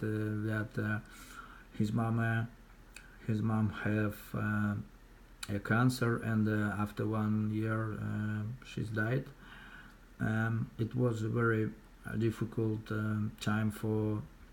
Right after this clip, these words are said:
his family, and, uh, his father stayed, uh, uh, widower,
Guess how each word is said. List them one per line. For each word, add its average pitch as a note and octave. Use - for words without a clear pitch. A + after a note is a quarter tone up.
his G#2+
family, A2
and, A2
uh, G#2+
his G#2+
father G#2+
stayed, G#2+
uh, G#2+
uh, G#2+
widower, B2